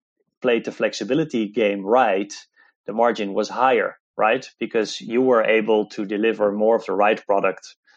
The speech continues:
at the right time. Um, uh, so if it failed,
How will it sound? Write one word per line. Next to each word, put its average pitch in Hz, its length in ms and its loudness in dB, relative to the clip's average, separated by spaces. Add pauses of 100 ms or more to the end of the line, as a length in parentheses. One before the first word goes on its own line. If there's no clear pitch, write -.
(280)
at - 120 -4
the 101 80 -2
right 104 260 2
time. 104 380 2 (580)
Um, 98 640 -4 (560)
uh, 95 460 -4
so 123 200 0
if 131 120 2
it 131 100 0
failed, 190 420 2